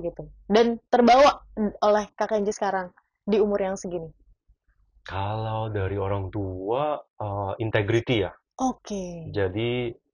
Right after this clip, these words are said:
Speaker 2: sering banget denger, em, apa ya, eh, trust itu sangat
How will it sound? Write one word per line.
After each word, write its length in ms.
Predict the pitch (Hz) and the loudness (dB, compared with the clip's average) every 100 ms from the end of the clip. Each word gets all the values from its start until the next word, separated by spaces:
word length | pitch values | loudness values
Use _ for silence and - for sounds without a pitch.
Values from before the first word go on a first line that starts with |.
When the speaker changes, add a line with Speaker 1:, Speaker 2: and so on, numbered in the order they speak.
| _ | _
Speaker 2:
sering 560 | - - - - 156 113 | -12 -8 -8 -4 -2 0
banget 320 | 95 90 85 | -2 -4 -6
denger, 160 | 87 85 - | -10 -12 -18
em, 440 | - 95 90 87 87 85 _ _ _ _ - - | -12 -8 -6 -8 -10 -14 _ _ _ _ -20 -14
apa 200 | - - 98 | -10 -6 -4
ya, 140 | 87 - _ - | -4 -10 _ -14
eh, 220 | 95 87 87 - - | -10 -10 -14 -6 2
trust 560 | 135 - - - - | 2 2 -2 -6 -4
itu 400 | 113 131 135 - _ | -2 2 0 0 _
sangat 480 | - 107 98 98 | -8 -6 -4 -6